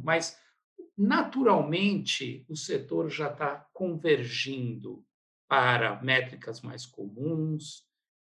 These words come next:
para indicadores que tenham valor e significância. É, também está vindo uma onda de regulamentação importante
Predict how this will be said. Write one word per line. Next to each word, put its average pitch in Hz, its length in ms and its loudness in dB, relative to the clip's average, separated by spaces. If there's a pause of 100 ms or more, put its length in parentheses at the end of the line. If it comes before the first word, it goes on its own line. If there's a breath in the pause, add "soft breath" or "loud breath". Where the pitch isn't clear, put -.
para 131 640 4
indicadores 131 1120 -2
que - 160 -16
tenham 135 640 -2
valor 123 640 0
e - 40 -18
significância. 151 1300 -4 (480 soft breath)
É, 123 300 2
também 202 460 6
está 185 260 2
vindo 151 340 -2
uma 139 280 -4
onda 143 380 0
de 120 180 -10
regulamentação 139 1200 0
importante 151 1080 0